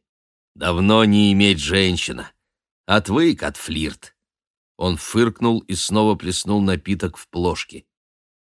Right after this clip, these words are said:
"Только ты да я, со связанными ногами, точно куры", он показал на подвешенных птиц. "Да уж", кивнул Нил.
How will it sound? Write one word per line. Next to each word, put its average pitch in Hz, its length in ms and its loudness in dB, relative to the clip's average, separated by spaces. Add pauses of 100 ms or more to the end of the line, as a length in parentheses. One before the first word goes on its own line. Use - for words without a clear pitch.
(120)
"Только 113 400 -2
ты 110 240 -4
да 80 120 -4
я, 69 400 -2 (480)
со - 220 -2
связанными 90 800 0
ногами, 90 600 0
точно 92 540 -4
куры", 98 520 -6 (480)
он 87 180 -4
показал 87 520 -2
на 85 120 0
подвешенных 85 640 -4
птиц. - 480 -10 (640)
"Да 82 400 -2
уж", - 320 -6 (260)
кивнул 87 440 -2
Нил. 82 320 -4